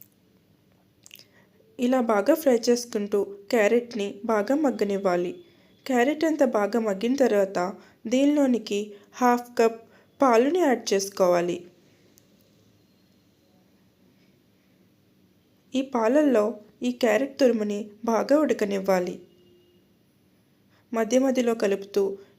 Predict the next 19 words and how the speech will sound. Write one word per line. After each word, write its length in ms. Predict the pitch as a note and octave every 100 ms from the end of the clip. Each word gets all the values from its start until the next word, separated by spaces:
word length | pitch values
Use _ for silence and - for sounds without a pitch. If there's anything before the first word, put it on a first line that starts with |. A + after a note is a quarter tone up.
| -
క్యారెట్ని 540 | A#3 G#3 A3 A3 G#3 G3+ - - A#3
బాగా 240 | G3+ G3 D4
ఉడికించుకోవాలి. 840 | C#4+ - G#3+ G#3+ - F#3+ F3+ F3+ F3 - _ _ _ _ _ _ _ _ _ - B3+
ఇదంతా 340 | C4 B3+ C4+ D4+ A#3
బాగా 240 | G#3+ A#3 A3+
దగ్గర 220 | G3 B3 C4
పడిన 200 | B3+ A#3 A3+
తర్వాత 380 | G3 F#3+ F#3 F#3 F3+ G#3+ - _ A3
దీనిలోనికి 640 | B3+ C#4 C#4 C#4 B3 A#3 G3 G#3 - _ -
పావు 200 | A#3 A#3 A#3
కప్పు 200 | A#3 A#3 A#3
షుగర్ 280 | A#3 B3+ D#4+
యాడ్ 160 | B3+ -
చేసుకోవాలి. 640 | F#3+ F#3+ - F#3+ F3+ F3 E3+ - _ _ _ _ _ _ _ _ _ _ _ _ _ _ _ _ _ _ _ _ _ _ _ _ _ _ - -
షుగర్ 300 | C4 D4 E4
యాడ్ 140 | D#4 D4
చేసిన 260 | C4 B3 A#3+
తర్వాత 380 | G#3+ G3+ G3 G3 F#3 A3 - _ A#3+
ఇదంతా 420 | A#3+ A3+ A3+ A#3